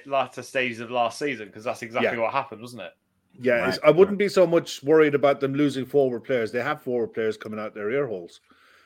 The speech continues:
Speaker 2: You still got Emile Smith Rowe to come back into the squad
Speaker 3: Come
Speaker 2: as
Speaker 3: back,
Speaker 2: well.
Speaker 3: right.
Speaker 2: So, and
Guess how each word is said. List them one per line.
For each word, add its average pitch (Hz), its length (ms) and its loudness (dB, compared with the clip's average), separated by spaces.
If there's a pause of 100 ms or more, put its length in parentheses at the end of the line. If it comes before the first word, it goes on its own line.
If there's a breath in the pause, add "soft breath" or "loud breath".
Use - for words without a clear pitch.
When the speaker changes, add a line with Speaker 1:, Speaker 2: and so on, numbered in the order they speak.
(120)
Speaker 2:
You 120 80 -10
still 151 200 0
got 135 200 4
Emile 123 220 -4
Smith 113 320 -8
Rowe 117 160 -2
to 110 100 -10
come 113 180 -10
back 107 240 -8
into 104 160 -14
the 95 80 -20
squad - 220 -4
Speaker 3:
Come 101 100 0
Speaker 2:
as - 20 -8
Speaker 3:
back, 95 140 2
Speaker 2:
well. 95 260 -2
Speaker 3:
right. 98 380 -6 (280)
Speaker 2:
So, 120 480 -2
and 120 400 -4